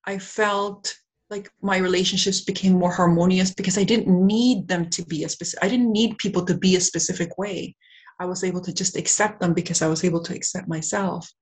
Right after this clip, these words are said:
Um, and when that started to happen, I,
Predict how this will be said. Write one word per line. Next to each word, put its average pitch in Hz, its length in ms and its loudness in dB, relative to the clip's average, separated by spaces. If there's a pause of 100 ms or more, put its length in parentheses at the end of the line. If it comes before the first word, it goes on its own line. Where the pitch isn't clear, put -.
(640)
Um, 170 480 -6 (100)
and 196 120 0
when 240 140 4
that - 220 2
started 220 460 2
to 196 80 -6
happen, 190 640 0
I, 214 500 0